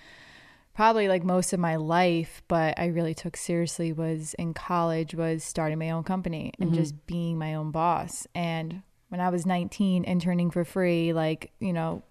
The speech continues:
Speaker 1: <laughs> doing total bitch work, I was like, "Yeah, how am I gonna be a company, like, a C E O one day?" And I always just, even though I would think that, I would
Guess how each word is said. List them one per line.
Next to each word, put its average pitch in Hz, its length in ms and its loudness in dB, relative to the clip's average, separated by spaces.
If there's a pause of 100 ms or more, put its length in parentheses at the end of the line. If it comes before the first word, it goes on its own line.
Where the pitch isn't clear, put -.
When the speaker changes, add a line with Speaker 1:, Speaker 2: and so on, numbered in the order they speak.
Speaker 1:
<laughs> - 240 -6 (640)
doing 180 280 0
total 180 260 0
bitch 190 260 -4
work, 170 200 -2
I 170 60 -2
was 170 100 -2
like, 175 100 0
"Yeah, 180 140 0
how 165 220 -2
am 226 100 4
I 190 160 0
gonna 170 160 0
be 160 160 2
a 147 120 -2 (220)
company, 175 460 -4
like, 160 220 -2
a 156 80 -4
C 165 280 -4
E 165 40 0
O 165 80 0
one 151 240 -4
day?" 131 360 -2
And 160 360 -2 (520)
I 185 160 4
always 214 320 2
just, 196 320 0 (1200)
even 220 220 4
though 208 80 6
I 190 40 4
would 180 160 2
think 190 200 -2
that, 311 240 2
I 214 40 4
would 185 200 0